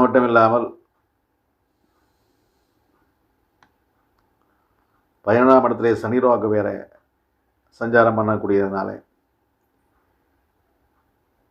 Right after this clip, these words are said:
இரும்பு தொழில்கள் எல்லாம் விருத்தியாகும், வெளிநாடு யோகங்கள்லாம் விருத்தியாகும், வெளிநாடு சம்பந்தப்பட்ட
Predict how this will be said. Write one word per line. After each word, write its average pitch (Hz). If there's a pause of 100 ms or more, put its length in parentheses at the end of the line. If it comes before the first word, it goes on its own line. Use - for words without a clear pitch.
(640)
இரும்பு 127 (140)
தொழில்கள் 110
எல்லாம் 107 (640)
விருத்தியாகும், 101 (840)
வெளிநாடு 120 (320)
யோகங்கள்லாம் 113
விருத்தியாகும், 107 (100)
வெளிநாடு 123
சம்பந்தப்பட்ட 110